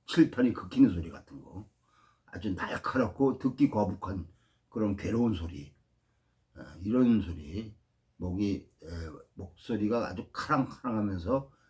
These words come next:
굉장히 날카롭고, 아, 이런 목소리죠. 그 대표적인 것이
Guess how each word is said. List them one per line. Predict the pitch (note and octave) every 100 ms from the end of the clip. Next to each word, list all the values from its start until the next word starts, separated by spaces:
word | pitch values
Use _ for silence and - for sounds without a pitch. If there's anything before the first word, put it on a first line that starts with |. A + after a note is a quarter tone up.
| _ _
굉장히 | F2+ G2 G#2
날카롭고, | G2+ - F2 - A#2+ G2 E2+ G#2 F2+ - _ _ - _
아, | E2+
이런 | G2+ A#2 G#2+
목소리죠. | G2 F2 F#2+ D2+ D2+ - F2+ E2+ - _ _ _
그 | - F#2+
대표적인 | C3 C3 C3+ B2+ A2 A2
것이 | G#2 F#2+ C#3+ D3